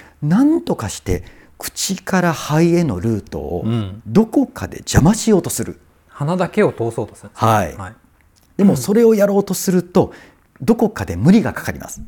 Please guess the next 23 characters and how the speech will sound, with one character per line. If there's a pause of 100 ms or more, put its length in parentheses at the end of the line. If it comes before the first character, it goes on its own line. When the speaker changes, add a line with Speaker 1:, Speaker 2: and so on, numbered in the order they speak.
Speaker 2:
は
い。 (1000)
Speaker 1:
そ
う
じ
ゃ
な
く
て、
Speaker 2:
う
ん。 (800)
Speaker 1:
全
部
開
け
っ (120)
広
げ。 (1200)
Speaker 2:
も
う
な
ん
か